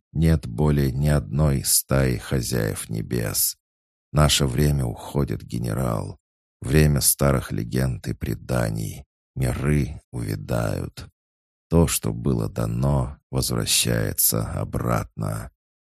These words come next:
Всё заёмное однажды придётся отдать. Почему-то Хаджар вспомнил слова своего предка и учителя.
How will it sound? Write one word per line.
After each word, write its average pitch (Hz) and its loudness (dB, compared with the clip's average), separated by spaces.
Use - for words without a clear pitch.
Всё - 4
заёмное 65 2
однажды 73 2
придётся 57 0
отдать. 50 -6
Почему-то 64 0
Хаджар 60 0
вспомнил 69 0
слова 60 0
своего 57 -2
предка - -4
и 58 -8
учителя. 50 -4